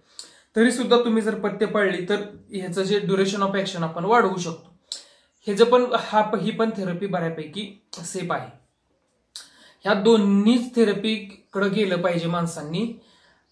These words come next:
अ, steam oblation आणि त्याच्यानंतर sclerotherapy. ह्यानं जर फरक पडत नसेल, तर ज्या दुसऱ्या आहेत, म्हणजे कुठलं laser treatment आहे किंवा रेडिओ ॲक्टिव्ह एजंट आहेत, ह्याच्याकडे गेलं तरी चालतंय, हे सुद्धा करू शकतात, हे सुद्धा बऱ्यापैकी effective आहेत.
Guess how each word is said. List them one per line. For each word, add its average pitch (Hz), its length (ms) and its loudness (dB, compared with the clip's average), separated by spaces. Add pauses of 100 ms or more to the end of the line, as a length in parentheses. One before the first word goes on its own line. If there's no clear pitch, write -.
अ, 160 380 2
steam 220 720 0 (240)
oblation 190 600 0 (180)
आणि 170 200 -6
त्याच्यानंतर 170 400 -4
sclerotherapy. 208 880 0
ह्यानं 185 240 -2
जर 254 260 0
फरक 240 260 2
पडत 240 320 4
नसेल, 202 680 -4
तर 220 100 4 (600)
ज्या 190 160 0
दुसऱ्या 190 440 0
आहेत, 170 200 0 (100)
म्हणजे 165 240 -6
कुठलं 180 280 -4
laser 196 480 2
treatment 185 400 -6
आहे 170 220 -2
किंवा 175 320 -4
रेडिओ 180 280 0
ॲक्टिव्ह 170 300 -6
एजंट 160 300 -6
आहेत, 135 120 -12 (640)
ह्याच्याकडे 214 340 4
गेलं 214 340 4
तरी 196 140 0
चालतंय, 170 600 0 (340)
हे 214 100 4
सुद्धा 214 280 2
करू 208 220 0
शकतात, 190 300 -4
हे 202 180 -4
सुद्धा 196 260 -4
बऱ्यापैकी 190 640 0
effective 190 540 -4
आहेत. 175 340 -2